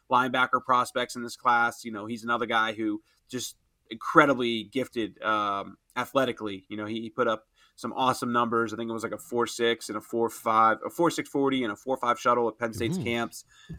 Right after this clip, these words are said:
Speaker 1: Um, you know, really runs well.
Speaker 2: Yeah.
Speaker 1: Uh, and, you know, there, there's a lot of other guys, too, that have been here on, on campus. So this is, you know, they, they have been, if you couldn't make it January fifteenth,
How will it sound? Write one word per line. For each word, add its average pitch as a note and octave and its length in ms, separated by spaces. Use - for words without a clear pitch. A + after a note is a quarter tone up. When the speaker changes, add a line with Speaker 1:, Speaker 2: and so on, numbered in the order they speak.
Speaker 1:
Um, G#2 520
you C3 100
know, A2 60
really D#3 360
runs C#3 340
well. A#2+ 560
Speaker 2:
Yeah. G#2+ 200
Speaker 1:
Uh, A2 280
and, C3 240
you C3 120
know, D#3+ 120
there, C#3+ 180
there's D3+ 220
a - 20
lot D#3 180
of D3 80
other C#3 140
guys, A2 240
too, C3+ 180
that G#2+ 100
have G2+ 80
been G#2+ 120
here G#2+ 380
on, G#2 240
on G#2+ 160
campus. G#2+ 400
So A#2 100
this D#3 240
is, D#3+ 240
you D3 80
know, C3 100
they, C#3+ 240
they D3+ 240
have D3 240
been, C3 320
if B2+ 160
you C#3+ 100
couldn't G3 300
make G3 220
it E3+ 120
January D3+ 440
fifteenth, C3 640